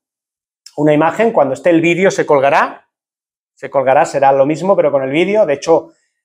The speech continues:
El vídeo empieza con la misma portada, aquí la etiqueta de comunidad, el título, eh, bueno, la descripción, el horario, aquí, aquí dejáis una, un comentario, por favor, dejar un comentario,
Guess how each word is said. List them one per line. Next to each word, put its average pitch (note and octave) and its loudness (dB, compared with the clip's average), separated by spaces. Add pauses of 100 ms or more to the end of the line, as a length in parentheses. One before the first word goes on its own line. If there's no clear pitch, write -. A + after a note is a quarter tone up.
(120)
El C#3+ 2
vídeo D#3+ 0
empieza D#3+ -2
con D3 2
la C#3+ 2
misma C3+ -6
portada, G#3+ 0
aquí D3 -12
la C#3+ 2
etiqueta C#3+ -6
de C3 -6
comunidad, F#3+ 0 (260)
el C#3 -20
título, E3+ 2
eh, - -20 (120)
bueno, B2+ -14
la B2+ -12
descripción, F3+ 0 (420)
el C#3 -6
horario, E3+ 2
aquí, E3 -6
aquí D3+ -8
dejáis D3 -4
una, C#3 -4
un D3+ -10
comentario, E3 -2
por C#3+ -6
favor, D3 -2
dejar C#3 -6
un C3 -10
comentario, C#3 -6